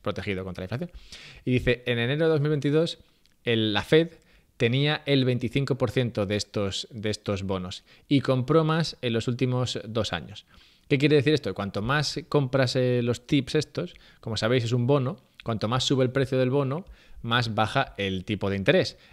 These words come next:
Entonces, si, si, si est-, si Estados Unidos quiere reducir las expectativas de inflación, lo único que tienen que hacer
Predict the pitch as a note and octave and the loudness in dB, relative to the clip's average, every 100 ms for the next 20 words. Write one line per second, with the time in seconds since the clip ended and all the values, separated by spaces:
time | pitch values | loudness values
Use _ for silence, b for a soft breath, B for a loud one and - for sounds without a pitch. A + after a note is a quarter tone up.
0 | - A2+ C3+ B2+ F2+ - _ - - - | -6 2 2 2 -4 -10 _ -20 -18 -6
1 | - A#2 A2 A2 G#2+ G#2+ - _ _ _ | 0 2 2 0 -2 -6 -12 _ _ _
2 | _ _ _ _ _ - - A#2+ A2+ A2 | _ _ _ _ _ -8 0 2 2 2
3 | G#2+ G#2 G2+ b b b b b _ - | 0 -2 -4 b b b b b _ -4
4 | - A#2 - - B2 A2 G#2+ G#2+ - D3 | 0 0 0 -4 -2 0 2 0 0 0
5 | D#3 C#3 A2+ - D3 C3 A2 - B2 A#2 | 0 0 -2 2 4 4 0 -6 -6 -2
6 | A2 G#2+ - D#3+ G#2 - - A2+ A2 A2 | -2 -2 2 2 2 -4 -8 -4 -4 -4
7 | A2+ C3+ C3+ B2 B2+ B2 D3+ D3+ E3 A#2 | -2 0 0 0 0 0 0 -2 -4 2
8 | B2+ C#3 B2 A#2 B2 B2 A#2+ - C3+ | 2 2 0 0 0 0 0 -2 -4